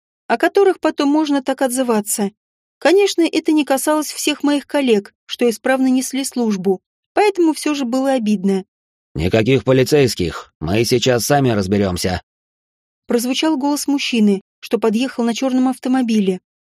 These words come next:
Speaker 1: Кажется, это был начальник строительной организации, потому что к нему сразу поспешил сторож, что-то объясняя и показывая иностранные явления.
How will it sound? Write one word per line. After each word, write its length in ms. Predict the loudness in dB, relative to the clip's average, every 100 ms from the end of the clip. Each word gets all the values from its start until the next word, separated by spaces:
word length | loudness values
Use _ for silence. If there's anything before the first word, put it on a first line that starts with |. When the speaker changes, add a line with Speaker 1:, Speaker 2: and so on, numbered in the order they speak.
| _ -4
Speaker 1:
Кажется, 420 | -2 -2 0 2
это 240 | 2 2
был 180 | 0 2
начальник 500 | 0 -2 0 0 -2
строительной 580 | -4 -2 -2 0 0 0
организации, 920 | 0 0 0 2 0 0 0 0 -2 _ _ _
потому 300 | -2 0 0
что 160 | -2 -2
к 80 |
нему 200 | 0 2
сразу 360 | 0 0 -2 -2
поспешил 480 | -6 -6 -6 -4 -6
сторож, 500 | 0 2 2 0 -6 _ _ _
что-то 320 | -6 -4 0
объясняя 560 | 0 0 -2 0 2 0
и 40 |
показывая 500 | -2 -2 -2 0 0
иностранные 540 | 0 -2 -2 0 0 0
явления. 640 | -2 0 4 4 4 0